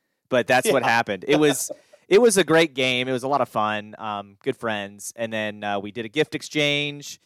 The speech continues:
Speaker 1: And, um,
Speaker 2: So, hold, hold up. Does D C, does D C have legalized betting? Does, uh
Speaker 1: No.
Speaker 2: Okay.
Speaker 1: So you have
Speaker 2: So
Speaker 1: to place your wager before you go into D C.
Speaker 2: See, I'm headed to
Speaker 1: Unless
Speaker 2: the
Speaker 1: you're at,
Speaker 2: state
Speaker 1: like,
Speaker 2: of
Speaker 1: Nats Park or something.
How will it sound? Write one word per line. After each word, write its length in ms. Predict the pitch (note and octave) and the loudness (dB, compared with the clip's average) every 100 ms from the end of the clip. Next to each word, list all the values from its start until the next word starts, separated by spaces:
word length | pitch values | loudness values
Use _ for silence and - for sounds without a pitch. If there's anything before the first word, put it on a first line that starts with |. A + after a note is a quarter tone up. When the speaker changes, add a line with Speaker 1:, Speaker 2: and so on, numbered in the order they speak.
| _ _ _ _ - | _ _ _ _ -2
Speaker 1:
And, 420 | B2+ A#2+ A#2+ A#2+ | 2 2 0 0
um, 200 | A#2 A2+ | 2 4
Speaker 2:
So, 60 | A2 | 4
hold, 200 | A#3 - - | 2 0 -2
hold 200 | A#3 G3 | 0 0
up. 80 | - | -2
Does 160 | F#3 | -6
D 140 | F#3 A3 | -4 -8
C, 240 | - G#3+ | -6 -6
does 180 | F3 D#3+ | -6 -8
D 160 | F#3+ A3+ | -8 -12
C 220 | G3+ G3+ | -8 -6
have 240 | F#3 F3 | -4 -4
legalized 520 | F3 F3 E3+ F3 F3 E3+ | -6 -8 -6 -6 -6 -6
betting? 340 | F3+ F3+ F3 | -6 -6 -10
Does, 240 | D3 C3 C#3 | -14 -12 -6
uh 260 | C3+ B2+ B2 - _ | -4 -6 -10 -20 _
Speaker 1:
No. 920 | G#2+ G#2 G#2 G#2 G2 D#2+ B1+ G1+ G1+ - - _ _ B2+ | -20 -18 -10 -4 -2 -2 -6 -12 -20 -20 -20 _ _ -6
Speaker 2:
Okay. 180 | B2 - | -6 -4
Speaker 1:
So 100 | A2 | -6
you 160 | G2+ | -4
have 160 | G2+ A2+ | -4 -2
Speaker 2:
So 120 | D3 | 2
Speaker 1:
to 40 | C#3 | 2
place 260 | C#3+ D3+ | 2 2
your 80 | F3 | 2
wager 280 | D#3 C#3+ C#3+ | 2 2 0
before 320 | B2+ - A#2+ | -2 -4 -4
you 140 | A#2+ A#2+ | -2 0
go 220 | B2 A#2 | 2 2
into 440 | A2 A2+ A#2 A2+ A#2+ | 0 -8 -12 -12 -12
D 180 | A2 | -10
C. 380 | G#2 - G#1+ A1 _ _ _ _ | -12 -12 -16 -20 _ _ _ _
Speaker 2:
See, 180 | - D#3 | -2 2
I'm 260 | D3+ G3 | 4 4
headed 240 | F3+ D#3+ C#3+ | 2 2 2
to 40 | |
Speaker 1:
Unless 320 | C#3 D#3 E3+ | 4 4 4
Speaker 2:
the 40 | F3 | 4
Speaker 1:
you're 80 | E3+ | 4
at, 60 | |
Speaker 2:
state 80 | C#3 | 4
Speaker 1:
like, 140 | C#3 C3+ | 2 0
Speaker 2:
of 60 | |
Speaker 1:
Nats 320 | B2+ A#2 A#2 | -2 0 0
Park 320 | - A#2+ G2+ D2+ | -2 0 0 -2
or 80 | |
something. 360 | D2+ D2 - - | -14 -16 -18 -20